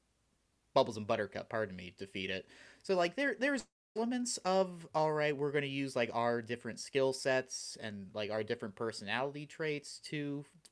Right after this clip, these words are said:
fight the villain, but yeah, it, it, it's not nearly as regimented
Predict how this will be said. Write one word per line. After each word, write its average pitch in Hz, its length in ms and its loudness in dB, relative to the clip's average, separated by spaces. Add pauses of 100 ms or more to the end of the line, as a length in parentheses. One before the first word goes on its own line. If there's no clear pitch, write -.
(280)
fight 160 200 2
the 170 60 -2
villain, 170 380 -2
but 123 300 -2
yeah, 143 180 2
it, 113 200 0
it, - 160 -10 (1160)
it's - 420 -8 (1300)
not 131 300 2
nearly 123 360 2
as 104 640 -4 (800)
regimented 117 640 0